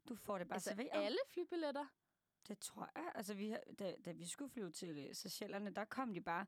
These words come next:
Speaker 1: Så
Speaker 2: Hva?
Speaker 1: fik vi aftensmad, vi fik frokost. Så,
Speaker 2: Ja,
Speaker 1: øh,
Speaker 2: hvad med
Speaker 1: spurgte de
Speaker 2: champagne?
Speaker 1: Ja, den fik jeg også.
Speaker 2: <gasps>
Speaker 1: Jeg f-, altså, det, jeg skulle i hvert fald ikke betale noget. <laughs>
Speaker 2: Okay, det kan
Speaker 1: Ja.
Speaker 2: være, at man skulle prøve at tage sådan en flybillet
Speaker 1: Og
Speaker 2: på
Speaker 1: det
Speaker 2: et
Speaker 1: samme,
Speaker 2: tidspunkt.
Speaker 1: ja,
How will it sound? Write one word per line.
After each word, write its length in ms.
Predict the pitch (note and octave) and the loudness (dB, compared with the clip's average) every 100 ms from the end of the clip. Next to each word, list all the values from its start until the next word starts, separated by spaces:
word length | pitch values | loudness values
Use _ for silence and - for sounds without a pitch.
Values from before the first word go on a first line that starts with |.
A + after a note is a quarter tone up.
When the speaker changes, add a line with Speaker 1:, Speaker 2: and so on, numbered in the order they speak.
| - | -2
Speaker 1:
Så 60 | |
Speaker 2:
Hva? 220 | A3 A3+ - C4+ | -4 0 2 2
Speaker 1:
fik 120 | G3 | 0
vi 200 | F3 D#3 - | 0 -2 -2
aftensmad, 600 | - G#3+ - C4 B3+ A3 | 0 0 -2 -4 -2 -2
vi 120 | G3+ - | -2 -4
fik 200 | F3+ - | -10 -8
frokost. 600 | - G#3 A3 B3 - - - - - _ _ | 0 0 2 0 -4 -8 -20 -20 -20 _ _
Så, 200 | - - | -4 2
Speaker 2:
Ja, 140 | A#3 G#3 - F#3+ | 4 2 0 0
Speaker 1:
øh, 120 | F#3 F3 | 2 4
Speaker 2:
hvad 0 | |
med 120 | E3+ | 2
Speaker 1:
spurgte 300 | F#3 A3 A#3+ A3+ | 2 2 2 2
de 0 | |
Speaker 2:
champagne? 560 | B3 A3+ F3 F#3 A3+ B3 _ - | 0 0 -2 -4 -4 -8 _ -2
Speaker 1:
Ja, 160 | C#4 - - | -2 -2 -2
den 160 | C4+ | -2
fik 200 | B3 A3+ | -2 -2
jeg 100 | E3+ | 0
også. 220 | E3 B3+ C4+ | 2 2 0
Speaker 2:
<gasps> 360 | C4+ A#3+ A3 - _ _ | -2 -4 -10 -20 _ _
Speaker 1:
Jeg 100 | A#3 | -6
f-, 80 | - - | -6 -2
altså, 160 | G3 | -2
det, 220 | G3 F3 D3+ | -2 -4 2
jeg 180 | E3 - | 0 2
skulle 160 | F#3 | -2
i 20 | |
hvert 160 | F3 E3+ | 2 0
fald 100 | G#3 | 0
ikke 140 | B3+ - | -2 -2
betale 360 | F#3 G#3+ F3+ | -2 2 4
noget. 240 | F3 A3 A#3 - | 6 4 2 -2
<laughs> 560 | - D#4+ - - - - | 0 0 0 -2 0 2
Speaker 2:
Okay, 340 | A3+ - F3+ | 0 0 -2
det 380 | F3+ _ - A3+ | -2 _ -4 4
kan 80 | G3+ | 4
Speaker 1:
Ja. 60 | |
Speaker 2:
være, 120 | G#3+ | 4
at 60 | G#3+ | 2
man 120 | A3 | 0
skulle 180 | G#3+ G3 | -4 -10
prøve 300 | - F#3+ G3+ | -2 2 2
at 80 | G#3+ | 0
tage 180 | G3+ G#3 | -4 -4
sådan 200 | G#3+ G#3 | -2 -4
en 80 | |
flybillet 400 | - - G3+ G#3 G3+ | -4 -4 -2 0 2
Speaker 1:
Og 40 | |
Speaker 2:
på 20 | G#3 | 2
Speaker 1:
det 60 | |
Speaker 2:
et 80 | A3 | 2
Speaker 1:
samme, 380 | - G#3+ A#3 C#4+ | 4 2 4 2
Speaker 2:
tidspunkt. 200 | D4 - _ - | 2 -4 _ 2
Speaker 1:
ja, 240 | A3 G3 | 4 4